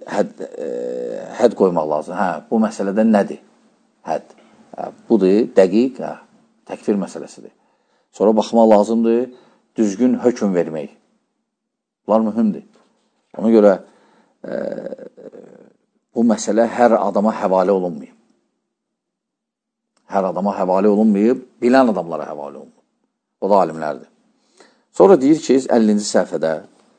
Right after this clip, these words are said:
oxuyaq. Əmrani kəbiran. Bidayətən lə budda ən nənzura fi mə ətə bihi min qavlin əv fəilin həl huvə mimmə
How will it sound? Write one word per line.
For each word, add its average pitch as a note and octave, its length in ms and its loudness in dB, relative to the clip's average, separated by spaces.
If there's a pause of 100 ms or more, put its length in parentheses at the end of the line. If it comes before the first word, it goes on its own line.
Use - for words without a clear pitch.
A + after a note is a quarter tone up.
(140)
oxuyaq. F2+ 460 -4 (1300)
Əmrani C#3 520 2
kəbiran. G#2 580 2 (1160)
Bidayətən A2+ 600 4
lə G2 120 2
budda G2 360 0
ən F2+ 120 -4
nənzura G2+ 480 0
fi G2 240 -6
mə F#2 240 -2 (360)
ətə F#2 520 0
bihi G#2+ 440 0 (760)
min F#2+ 200 -6
qavlin G#2+ 480 2
əv F2 200 -2
fəilin F2+ 460 -2
həl G#2+ 240 -2
huvə F#2+ 260 0
mimmə F#2+ 380 -6